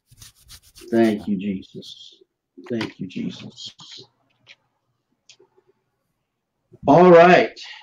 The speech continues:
Our mic here says "on the air," so, uh, the picture's not moving on the Facebook chat, but, um, we hope comments will start coming in here just shortly.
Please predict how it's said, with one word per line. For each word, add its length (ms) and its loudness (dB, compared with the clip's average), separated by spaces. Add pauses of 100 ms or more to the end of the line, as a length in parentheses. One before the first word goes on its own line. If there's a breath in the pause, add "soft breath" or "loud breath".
(300 loud breath)
Our 720 2 (300)
mic 560 -2 (140)
here 300 -2
says 260 -4
"on 260 -2
the 200 -2
air," 440 -2
so, 580 -2 (520)
uh, 480 -10
the 100 -18
picture's 400 -10
not 240 -4
moving 360 0
on 360 -2
the 520 -4 (760)
Facebook 540 0 (100)
chat, 500 -2
but, 360 -8 (120)
um, 560 -6 (520)
we 100 -4
hope 220 -2
comments 420 0
will 80 -14
start 280 -10
coming 260 -2
in 140 -4
here 380 -6 (240)
just 240 -4
shortly. 640 -8